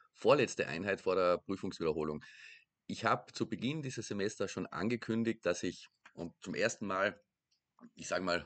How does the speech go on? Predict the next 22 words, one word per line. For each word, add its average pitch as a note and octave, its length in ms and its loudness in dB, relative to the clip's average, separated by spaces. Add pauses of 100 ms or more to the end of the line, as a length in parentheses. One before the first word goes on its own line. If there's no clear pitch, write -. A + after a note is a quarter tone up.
(100)
aufgrund F#2 420 -4
der, E2 180 2 (960)
ja, G2 320 2 (200)
glaub F2+ 160 -2
ich, G#2 80 -4
kann A2 160 2
man F#2+ 80 4
ohne G#2 160 2
Übertreibung G#2 500 2
so A2 140 -2
nennen, G2 400 0
rasant F#2+ 720 -2 (220)
zunehmenden A#2+ 640 0
Bedeutung F#2+ 420 -2
des F#2+ 120 -8
Themas G#2 520 0 (800)
auch - 360 -2 (840)
Artificial A2+ 580 -2
Intelligence A2+ 800 -2
mit G2+ 200 -4
hineinnehmen A2 540 -4
möchte. A2 340 -2